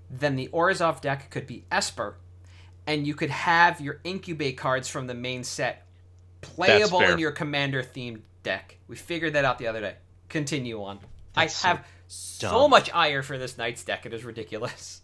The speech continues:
Speaker 2: Good lord.
Speaker 1: All right. Go ahead.
Speaker 2: That's absurd. It, it, anyways, uh, so this, speaking of low-hanging fruit, the foils are, like, barely two dollars at this point,
Speaker 1: Yeah.
Speaker 2: and it is a Night Lord. Now, worth mentioning,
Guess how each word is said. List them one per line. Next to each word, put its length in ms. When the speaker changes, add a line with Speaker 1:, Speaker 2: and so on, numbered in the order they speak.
Speaker 2:
Good 260
lord. 480
Speaker 1:
All 80
right. 80
Go 100
ahead. 160
Speaker 2:
That's 120
absurd. 560
It, 180
it, 120
anyways, 640
uh, 460
so 360
this, 440
speaking 440
of 100
low-hanging 500
fruit, 340
the 80
foils 480
are, 80
like, 240
barely 460
two 200
dollars 440
at 80
this 160
point, 320
Speaker 1:
Yeah. 80
Speaker 2:
and 100
it 120
is 360
a 140
Night 340
Lord. 300
Now, 220
worth 240
mentioning, 560